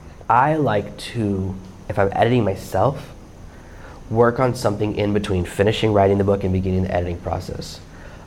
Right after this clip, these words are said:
A really big mistake is to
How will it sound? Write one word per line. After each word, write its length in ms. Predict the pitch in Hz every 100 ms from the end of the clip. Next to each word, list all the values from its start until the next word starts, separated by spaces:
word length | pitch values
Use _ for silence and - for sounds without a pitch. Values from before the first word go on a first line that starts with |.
| -
A 100 | 98
really 680 | 98 101 110 120 135 139 147
big 240 | 139 131
mistake 460 | 127 127 - - - - - -
is 260 | 101 101 -
to 380 | - - 90 -